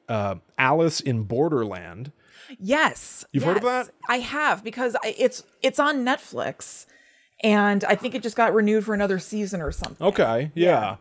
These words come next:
Speaker 2: Yeah. Mm-hmm.
Speaker 1: It's like, uh, uh, it's like everybody sort of, like, wakes up in a, I don't know if it's literally like Alice in Wonderland where it's, you're transported somewhere.
Speaker 2: I don't know. It was one of those things where, uh, what is this called? Confirmation bias. Like, ever since we decided to do this as a topic,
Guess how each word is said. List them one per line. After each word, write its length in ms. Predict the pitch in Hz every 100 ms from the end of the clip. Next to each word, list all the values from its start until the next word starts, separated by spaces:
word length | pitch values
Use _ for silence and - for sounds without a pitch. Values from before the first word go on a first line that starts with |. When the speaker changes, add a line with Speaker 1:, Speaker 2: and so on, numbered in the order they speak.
| -
Speaker 2:
Yeah. 60 | 202
Mm-hmm. 200 | 190 180
Speaker 1:
It's 180 | 170 175
like, 280 | 160 151 -
uh, 40 |
uh, 500 | 160 156 147 135 131 127
it's 320 | 143 139 135
like 100 | 143
everybody 360 | 143 139 135 131
sort 160 | 147
of, 60 | 127
like, 140 | 117
wakes 300 | 107 120 117
up 180 | 127 123
in 80 | 120
a, 300 | 110 107 104 - _ _
I 60 | 120
don't 80 | 147
know 60 | 151
if 100 | 135
it's 200 | 110 117
literally 400 | 120 113 107 104
like 160 | 104
Alice 240 | 107 107 110
in 80 |
Wonderland 320 | 104 104 107 101
where 80 |
it's, 120 | 98 -
you're 120 | 101
transported 640 | - 104 104 - 107 95 -
somewhere. 400 | 90 87 87 - - -
Speaker 2:
I 120 | 247
don't 160 | 330 294
know. 160 | 262
It 100 | 190
was 120 | 262 277
one 120 | 311
of 60 |
those 160 | 349 339
things 340 | - 262 262 220
where, 560 | 220 220 214 202 185
uh, 280 | 196 190 185
what 160 | - 214
is 80 | 175
this 120 | 160
called? 240 | - 160
Confirmation 540 | 190 196 202 196 180 202
bias. 380 | 208 214 220 196
Like, 140 | 185
ever 240 | - 202 214
since 280 | 233 214 196
we 480 | 180 196 190 185 185
decided 640 | 196 185 - 185 180 170
to 100 | - 170
do 260 | 175 180
this 180 | 170 175
as 140 | 185 175
a 60 |
topic, 540 | - 160 156 262 285